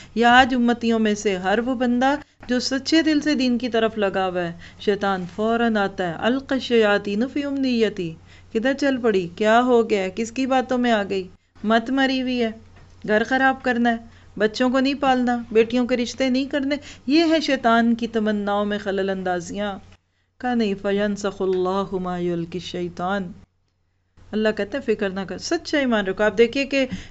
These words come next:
इसको फिर वही समझें कि किसको नहीं पता कि बैंकों के अंदर पैसा रखा हुआ है, किस चोर को नहीं पता कि लॉकर्स में लोगों ने अपना कीमती सामान रखा है, फिर क्यों नहीं कोई चोरी करता उधर? समझेंगे आप इससे बहुत अच्छी तरह इंशाल्लाह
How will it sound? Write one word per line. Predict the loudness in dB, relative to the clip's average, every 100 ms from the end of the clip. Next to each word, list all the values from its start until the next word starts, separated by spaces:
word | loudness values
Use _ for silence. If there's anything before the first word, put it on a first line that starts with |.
| -8
इसको | -4 -2
फिर | 0
वही | 0 0
समझें | 0 0 2 0
कि | -4 -2
किसको | -2 0 0
नहीं | 0 0
पता | 0 0 -2 2
कि | 4 6 6 2 -6 -20 -14 -8
बैंकों | 4 4 6 4
के | 4
अंदर | 6 6 4
पैसा | 0 0 0
रखा | -2 -6
हुआ | -8 -8
है, | -12 -20 _ _ _ _ _
किस | -2 0 2 2
चोर | 4 4 4
को | 0
नहीं | 2 2 4 2
पता | 2 0 2 2
कि | 2 0
लॉकर्स | 2 -2 0 -2 -2
में | -4
लोगों | -2 -2 -2
ने | -2
अपना | -4 -6
कीमती | -6 -8 -6 -6
सामान | -6 -6 -6
रखा | -8 -10 -16
है, | -16 _ _ _ _ _
फिर | -10 -10 -4
क्यों | -2
नहीं | -2
कोई | 0 0
चोरी | 2 0
करता | -2 -6 -4 -4
उधर? | -4 -8 -12 -18 -20 -20 _ _ _ _ _ _
समझेंगे | -14 -2 0 2 2 4
आप | 4 2
इससे | 0 -2
बहुत | 0 -2 0
अच्छी | -4 -4
तरह | -4
इंशाल्लाह | -8 -8 -8 -8